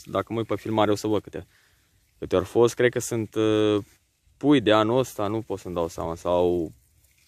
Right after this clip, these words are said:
s-au strâns mai multe. Ce a rămas surprins, uh, foarte multă prepeliță.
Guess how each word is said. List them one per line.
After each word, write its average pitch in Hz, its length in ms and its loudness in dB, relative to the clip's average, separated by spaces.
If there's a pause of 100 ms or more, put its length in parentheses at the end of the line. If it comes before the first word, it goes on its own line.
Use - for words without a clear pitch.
(200)
s-au - 220 -6
strâns 123 340 -2
mai 104 160 0
multe. 120 520 0 (1120)
Ce - 120 4
a 147 60 10
rămas 156 340 4
surprins, 160 680 -2
uh, 156 440 4
foarte 151 400 4
multă 147 580 2
prepeliță. 107 680 -2